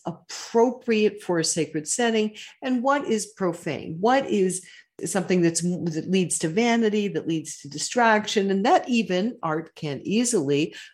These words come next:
lead one into a distraction that, that will eventually bring to sin. So I think one thing we do, we need is a little bit more formation for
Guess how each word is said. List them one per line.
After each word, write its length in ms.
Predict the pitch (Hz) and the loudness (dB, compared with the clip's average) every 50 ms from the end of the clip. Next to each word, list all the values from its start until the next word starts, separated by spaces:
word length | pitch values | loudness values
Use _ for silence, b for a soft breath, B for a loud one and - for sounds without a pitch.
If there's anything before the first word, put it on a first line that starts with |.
| B B | B B
lead 380 | - 180 180 190 185 185 180 170 | -4 0 0 2 2 0 0 0
one 300 | 165 160 156 151 151 151 | 0 2 2 2 0 -2
into 180 | 160 - 143 | -4 -4 -4
a 60 | 143 | -4
distraction 840 | 143 143 147 - - - - 151 139 127 135 139 - - 135 123 135 131 | -4 -4 -4 -6 -4 -2 0 0 2 0 0 -2 -4 -6 -6 -6 -6 -8
that, 100 | - - - 131 | -10 -10 -6 -2
that 160 | 143 - - 139 | -2 -2 0 0
will 260 | 131 120 117 - - - | 0 0 0 0 0 -2
eventually 480 | 139 143 135 127 127 - 139 135 135 | 0 0 0 0 -2 -2 -2 -2 -2
bring 300 | 131 135 139 131 127 127 | -2 -2 -2 -4 -4 -4
to 100 | - 139 | -6 -6
sin. 380 | 139 - - 208 185 151 131 143 | -4 -2 0 2 2 2 0 0
So 300 | - - 175 170 165 B B B B B B | 0 0 0 0 0 B B B B B B
I 40 | - | -4
think 240 | 202 202 190 - - | -2 -2 -2 -4 -6
one 540 | - 208 190 196 202 214 226 262 294 311 311 | -6 -6 -4 -4 -2 0 2 4 4 6 4
thing 200 | 269 294 269 254 | 4 4 2 2
we 140 | 240 226 202 | 2 2 0
do, 300 | 170 185 190 190 185 175 | 0 0 2 2 2 2
we 160 | - - 175 | 2 0 0
need 240 | 165 175 170 165 - | 2 2 2 0 0
is 200 | - - - - | -2 -4 -4 -4
a 60 | 160 | -4
little 380 | 156 170 180 190 220 226 240 233 | -4 -2 0 0 0 0 0 0
bit 260 | 233 220 202 - - | -2 -2 -2 -2 -4
more 560 | 170 170 165 160 165 165 165 165 160 165 165 B B B B B B B 160 | -6 -6 -4 -4 -2 -2 -2 -2 -4 -6 -8 B B B B B B B -18
formation 1120 | - - - - 208 190 170 170 175 180 190 214 233 214 - - 233 220 214 214 - - | -16 -10 -4 0 0 0 2 0 0 2 2 2 2 0 -2 -2 0 0 0 -2 -4 -6
for 440 | - - - 190 175 175 165 - _ | -10 -8 -4 -2 -2 -2 -4 -8 _